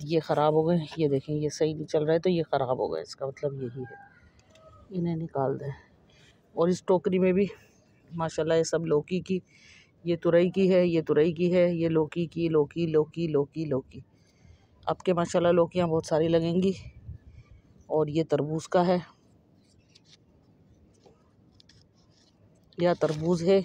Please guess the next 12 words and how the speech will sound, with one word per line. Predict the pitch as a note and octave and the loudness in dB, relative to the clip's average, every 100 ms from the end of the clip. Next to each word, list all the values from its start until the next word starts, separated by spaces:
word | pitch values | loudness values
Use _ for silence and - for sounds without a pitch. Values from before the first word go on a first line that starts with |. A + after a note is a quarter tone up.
| - | 0
या | E3+ | -2
टिंडा, | D#3 D3+ D3 D3 | 0 -2 0 0
इनके | D3+ - | 0 -2
पत्ते | - - - | -4 -2 2
अलग | D3+ C#3+ D3+ | 4 4 2
से | - C#3+ | -2 -6
हैं। | A#2+ A#2 - _ _ - - - _ | -6 -8 -12 _ _ -20 -20 -20 _
तरबूज | E3+ E3+ F3+ | -2 0 -2
के | - F#3 | -2 -2
कुछ | F#3 G#2 | -2 -4
इस | - - | -8 -2
टाइप | D#3 | -2